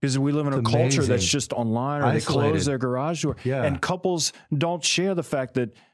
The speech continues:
Speaker 1: marriage is hard, and
Speaker 2: Yeah.
Speaker 1: priesthood is hard,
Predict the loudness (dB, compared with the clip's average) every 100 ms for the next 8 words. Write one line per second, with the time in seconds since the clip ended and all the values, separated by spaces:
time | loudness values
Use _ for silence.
0 | _ -4 -2 0 0 0 -2 -2 -2 -4
1 | -8 -12 -4 0 0 2 0 0 0 0
2 | 0 0 0 0 -4